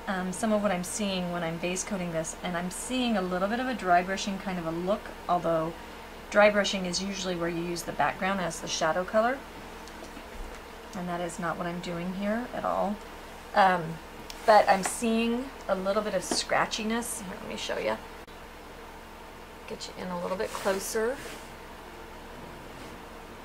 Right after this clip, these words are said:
Okay, see my scratchiness?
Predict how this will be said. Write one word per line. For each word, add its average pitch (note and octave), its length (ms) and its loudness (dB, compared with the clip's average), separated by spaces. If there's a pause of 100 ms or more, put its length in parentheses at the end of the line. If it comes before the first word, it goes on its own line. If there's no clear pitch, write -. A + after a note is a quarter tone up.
(1000)
Okay, E3+ 280 -8
see G#3+ 280 -4
my G3+ 140 0
scratchiness? G3 520 0